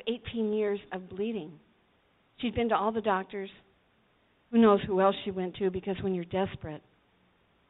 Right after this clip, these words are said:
you're desperate. You'll do anything. Eighteen years of sickness. And he's already on his way, being called.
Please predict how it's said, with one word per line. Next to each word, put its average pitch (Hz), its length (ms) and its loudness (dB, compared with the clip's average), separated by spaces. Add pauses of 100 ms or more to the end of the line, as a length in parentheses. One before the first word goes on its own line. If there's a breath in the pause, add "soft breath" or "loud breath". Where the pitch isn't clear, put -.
you're 170 260 -2
desperate. 139 320 -10 (380)
You'll 190 100 -6
do 180 200 0
anything. 160 460 -2 (100)
Eighteen 226 420 -2
years 185 340 -6 (720)
of 170 80 -20 (140)
sickness. - 260 -10 (1700)
And 240 120 4
he's 302 260 4
already 247 400 6
on 220 140 4
his 202 180 0
way, 214 400 -2
being 196 220 0
called. 214 440 0